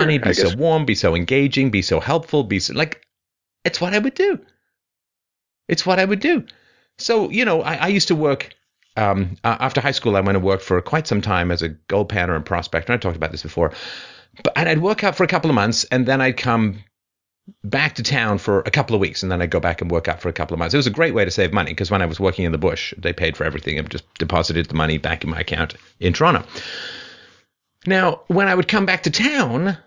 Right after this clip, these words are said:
Speaker 1: I'd need some place to stay, because I'd only be in town for a couple of weeks, and then I'd go back for another couple of months working, uh, up north. And so I would stay with friends. Now, I know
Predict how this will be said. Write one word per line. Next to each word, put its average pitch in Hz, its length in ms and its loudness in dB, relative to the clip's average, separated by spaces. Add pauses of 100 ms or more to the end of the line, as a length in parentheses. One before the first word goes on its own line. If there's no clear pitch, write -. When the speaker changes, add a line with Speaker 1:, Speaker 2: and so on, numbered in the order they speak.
(380)
Speaker 1:
I'd 156 180 0
need 147 240 2
some 135 220 2
place 113 300 0
to 135 100 -6
stay, 240 520 -4 (200)
because - 460 0 (340)
I'd 117 140 2
only 123 180 2
be 107 140 0
in 101 80 2
town 95 240 0
for - 60 -4
a 90 40 0
couple 87 220 -2
of 87 60 2
weeks, 87 180 -2
and 90 80 -4
then 87 80 0
I'd 82 120 -2
go 87 100 0
back 85 240 -2
for 87 100 -4
another 80 200 0
couple 82 220 -4
of 78 60 0
months 76 380 -2
working, 78 380 0
uh, 73 280 -2 (220)
up 80 160 -2
north. 170 260 -2 (1080)
And 196 140 2
so 185 460 0 (160)
I 180 140 2
would 156 200 0
stay 101 300 2
with 151 180 0
friends. 226 580 -2 (600)
Now, 180 300 4
I 254 260 2
know 165 560 4